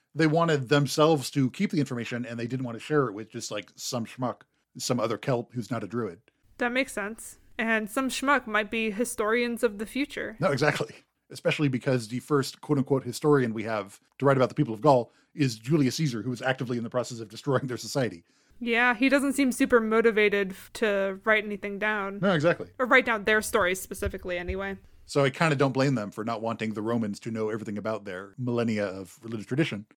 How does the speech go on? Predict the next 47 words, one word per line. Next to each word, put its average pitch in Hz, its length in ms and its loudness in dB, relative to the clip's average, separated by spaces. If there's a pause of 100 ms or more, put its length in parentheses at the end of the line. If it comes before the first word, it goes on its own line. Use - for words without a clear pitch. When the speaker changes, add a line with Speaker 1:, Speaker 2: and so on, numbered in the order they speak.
(160)
Speaker 1:
But 123 380 -2
even 135 180 0
though 135 80 6
the 113 80 2
bee 165 260 2
has 139 180 -2
found 120 400 0
Telepinu, 170 480 0 (180)
the 107 80 -6
world 123 260 8
is 117 80 -4
still 147 240 2
in 113 80 -6
crisis. - 560 -4 (220)
The 98 60 -4
gods 110 260 4
are 101 60 -2
still 101 160 -2
starving. 135 300 2 (180)
The 135 40 -20
humans 143 320 4
are 101 120 -8
still 117 160 -2
facing 139 320 0
extinction. 165 500 0 (180)
So 113 300 -4
stay 127 220 2
tuned 165 280 4
for 101 120 -4
part - 260 -2
two. 131 320 2 (140)
But - 120 -6
first, 139 380 -2 (160)
today 180 400 2
is 135 240 4
going 139 220 6
to 120 80 0
be 127 120 2
part - 400 2
two 190 400 4
on 123 120 -8
the 110 80 -6
pre-pottery 143 720 2
Neolithic 135 600 4
in 113 140 -12
southeastern 123 540 -8
Anatolia. 120 540 -6